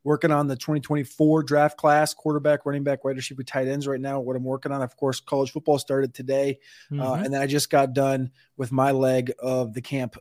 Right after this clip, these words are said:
Speaker 1: uh, training camp tour. I went and saw five teams. As a, as a company, we went and saw nineteen teams this year. So lots and lots of, of in-depth analysis that, you know,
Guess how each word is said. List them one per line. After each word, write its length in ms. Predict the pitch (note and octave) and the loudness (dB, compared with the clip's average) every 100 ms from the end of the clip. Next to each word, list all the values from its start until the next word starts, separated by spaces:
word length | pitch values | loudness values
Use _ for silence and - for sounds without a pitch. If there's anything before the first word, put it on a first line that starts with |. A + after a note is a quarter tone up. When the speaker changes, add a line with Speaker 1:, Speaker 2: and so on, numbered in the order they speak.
| - | -8
Speaker 1:
uh, 280 | B2 A#2 | -6 -6
training 260 | A2 C#3+ D3 | -4 -4 -2
camp 260 | C#3 B2+ - | -2 -4 -4
tour. 240 | C3 B2 | -2 0
I 40 | |
went 140 | B2 A2+ | 0 -4
and 60 | |
saw 180 | A#2 B2 | -2 -2
five 380 | A2+ A#2+ B2 A#2 | 0 2 2 0
teams. 160 | - C3 A#2 A2+ - | -2 0 0 -2 -2
As 220 | B2 C3 | 0 2
a, 140 | B2 A#2 | 0 0
as 140 | B2 | -4
a 40 | A#2 | -2
company, 380 | - D#3 C#3 | 0 0 0
we 140 | C3 C3 | 0 0
went 100 | B2 | -2
and 80 | A#2 | -4
saw 160 | A#2 | -4
nineteen 580 | A2 B2+ B2+ A#2+ A#2+ G#2+ | -2 -4 -6 -10 -8 -8
teams 240 | A#2 A2 | -6 -6
this 160 | G#2+ - | -4 -2
year. 160 | A2+ G#2+ | 0 2
So 300 | - A#2 - - - - | 2 2 0 -12 -18 -2
lots 420 | C3 C#3 D#3+ - | 4 6 6 2
and 100 | C3 | 0
lots 320 | C3+ C#3 C#3+ | 2 2 2
of, 220 | C#3+ B2 - _ - | -2 -4 -8 _ -8
of 140 | A#2+ | -6
in-depth 420 | B2+ C#3 C#3+ C3+ | -4 2 2 2
analysis 560 | B2+ C3 C3 C3 C#3 B2+ | 0 0 0 0 -4 -2
that, 200 | C3 G#2 _ _ _ | -2 -2 _ _ _
you 120 | - F3+ | 2 4
know, 160 | F3+ | 4